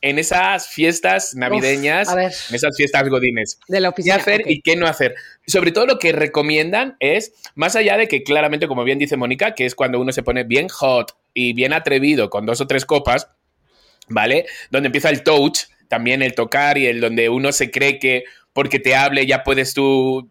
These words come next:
Speaker 1: también, ¿sabes? Este tipo de cosas que pasa con el alcohol y que pasa, ¿no? Que al final se tiene
Speaker 2: Sí.
Speaker 1: sexo y al día siguiente no pueden mirarse cara con cara, que eso pasa. Lo que más, re-, o sea, ya no, no, lo comentarán en el programa, pero lo que más recomendaba era que con el alcohol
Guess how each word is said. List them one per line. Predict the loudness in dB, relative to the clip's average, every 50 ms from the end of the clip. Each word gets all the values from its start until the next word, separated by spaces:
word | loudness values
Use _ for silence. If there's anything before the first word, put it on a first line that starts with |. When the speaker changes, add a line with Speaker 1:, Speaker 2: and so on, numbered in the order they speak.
| _
Speaker 1:
también, | -2 -2 0 0 0 0 0 -2 -4 -4
¿sabes? | -2 0 0 0 0
Este | 0 0 0 0
tipo | -2 -2 -2 0
de | -2 0
cosas | 0 -2 -2 -2
que | -2 -2
pasa | -2 -2 -2 -2
con | -2 -2 0
el | 0
alcohol | 0 0 0 0 0 0 0 -2 -10 -12 -10 -6
y | -6 -4
que | -2 -4 -4
pasa, | -2 0 0 0 0 -2 -4
¿no? | -4 -2 -2 -2 -2 -2
Que | -2
al | -4
final | -2 -2 -4 -2 -2 -2
se | -2 -2
tiene | 0 0 2 2
Speaker 2:
Sí. | 2 2
Speaker 1:
sexo | 0 0 0 0 0 0 -2 -4 -12 -18 -8 -2
y | 0 2
al | 2 2
día | 2 0 0
siguiente | 0 0 0 0 0 0
no | 0 0
pueden | 0 0 2 2 2
mirarse | 2 2 2 2 2 0 0 0 -2 -2
cara | -2 -2 0 0 -2
con | -4 -4 -2
cara, | 0 0 0 0 -2 -6 _ _ _ _ _ _ _
que | -6 -4
eso | -2 0 0
pasa. | 2 0 0 0 0 -4 -4 -6 _ -20 -20 -20 -20 -10 -2
Lo | 2 2 2 4 4
que | 2 0 0
más, | 2 0 0 0 0 0 -2 -4
re-, | -2 0 2 2 2 2
o | 0
sea, | 0 0 -2 -2 -4 -6 -12 -6
ya | -2 -2 0
no, | 0 0 -2
no, | -2 0 -2
lo | -2 0
comentarán | -2 -2 -2 0 2 2 2 2 0
en | -2
el | -2 -2
programa, | 0 0 0 0 0 0
pero | 0 0 2
lo | 2 0 0 0
que | 0 -2 0
más | 0 0 -2 -2 -2 -4
recomendaba | -4 -4 -4 -4 -4 -4 -4 -4 -2 0 0 0 0 0 -2 -2 0
era | 2 2 4 4 2 2 0 -2 -4 _ _ _ _ _ _ _ _ -2
que | -2 0
con | 0 0 0
el | 0 0
alcohol | 0 -2 0 0 2 2 2 2 0 -4 -8